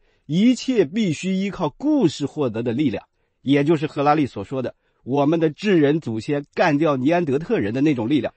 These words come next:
都将烟消云散。我认为啊，哲学对人的自由意志的捍卫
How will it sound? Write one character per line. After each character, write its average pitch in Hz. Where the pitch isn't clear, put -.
都 139
将 123
烟 113
消 110
云 87
散。 -
我 117
认 185
为 104
啊， 92
哲 202
学 185
对 190
人 120
的 185
自 277
由 156
意 185
志 127
的 247
捍 233
卫 -